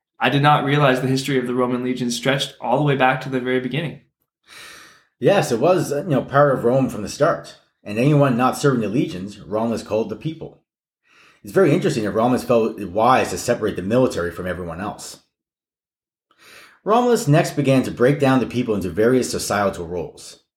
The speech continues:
Speaker 2: He started by choosing one hundred of the most prominent men in the young Rome and styled them as patricians, and their assembly the Senate. It really looks like a plan is forming, doesn't it? The pieces are starting to fall into place.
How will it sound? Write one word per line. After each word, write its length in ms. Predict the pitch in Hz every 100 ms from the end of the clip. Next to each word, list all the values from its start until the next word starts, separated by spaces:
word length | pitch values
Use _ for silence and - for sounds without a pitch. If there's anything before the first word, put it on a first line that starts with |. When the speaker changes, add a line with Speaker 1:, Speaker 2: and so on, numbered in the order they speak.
| _ _ _ _
Speaker 2:
He 140 | 120
started 320 | - 160 190
by 100 | 156
choosing 420 | - 143 127 117
one 180 | 101 160
hundred 260 | 135 143 127
of 60 |
the 60 | 101
most 240 | 104 87
prominent 400 | - 123 147 143
men 280 | 107 113 120
in 100 | 101
the 80 | 90
young 300 | 92 113 113
Rome 340 | 101 98 101
and 140 | 78 87
styled 340 | - 113 123
them 140 | 123 107
as 100 | -
patricians, 760 | - - 165 - - - - _ _ _
and 160 | 95 98
their 140 | 101
assembly 520 | 95 147 151 117 101
the 100 | 92
Senate. 360 | 87 104 78 - _ _ _ _ _ _ _ _ - - _
It 120 | 117
really 180 | 113 196
looks 260 | 147 156 -
like 160 | 127
a 60 | 117
plan 320 | - 135 135
is 100 | 107
forming, 340 | - 160 117 95
doesn't 260 | 120 92
it? 100 | 69 - _ -
The 80 |
pieces 580 | - 180 147 87 - - 80
are 40 |
starting 300 | - 110 98
to 60 | -
fall 180 | 98
into 160 | 87 76
place. 540 | - 90 73 - -